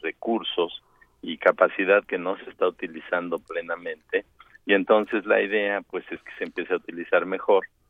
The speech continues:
para beneficio de la población, sin que se pierda la afiliación de origen que en este momento tiene la gente. Esto, por supuesto, tiene un trasfondo, eh,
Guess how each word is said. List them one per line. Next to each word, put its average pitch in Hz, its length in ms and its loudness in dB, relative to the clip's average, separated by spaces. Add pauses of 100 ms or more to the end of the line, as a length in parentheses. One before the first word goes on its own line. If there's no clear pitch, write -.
(120)
para 80 180 0
beneficio 80 540 -6
de 82 100 -4
la 82 140 -2
población, 95 580 -2 (460)
sin 120 160 0
que 117 140 -2
se 123 160 -2
pierda 104 500 2 (420)
la 85 200 -2
afiliación 85 600 -10
de 90 60 -2
origen 87 420 -8
que - 120 -10
en 78 120 -6
este 80 180 -8
momento 80 560 -4
tiene 80 300 -8
la 95 120 4
gente. 131 280 0 (560)
Esto, 247 240 4
por 113 180 2
supuesto, 117 460 0
tiene 101 300 -2
un 101 100 -6
trasfondo, 92 800 -2 (480)
eh, 85 640 -2